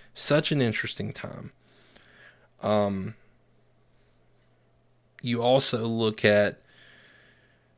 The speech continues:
uh, movies like It, which came out set in the eighties. Um, I'm trying to think.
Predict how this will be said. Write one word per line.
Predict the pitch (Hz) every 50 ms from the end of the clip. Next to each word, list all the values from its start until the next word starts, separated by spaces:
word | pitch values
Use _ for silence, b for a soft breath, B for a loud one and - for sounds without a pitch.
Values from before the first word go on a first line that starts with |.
| _ _ _ _ _ _ _ _ _ _ _ _ _ _ _ _ _ _ _ _ _ _ _ _ -
uh, | 107 107 107 110 110 110
movies | 117 120 123 123 123 123 123 107 -
like | 110 113 113 107 - -
It, | 120 113 107 117 - - - - - B B B B B
which | 120 117 - - -
came | - 135 123 123 123
out | 120 120 123 123 120 -
set | - - - 127 123
in | 110 107
the | 117 113 110
eighties. | 113 110 117 117 110 110 113 110 110 110 107 - - -
Um, | - 101 101 101 101 101 101 101 104 107 b b b b b b b b b b b b b b b b b b b b - - - _ - - - - _ _ _ _ - - - - -
I'm | - 113 113
trying | 110 - - 120 117 113 113 110 110
to | - 107 101
think. | - - - - 107 107 107 101 95 - - - - -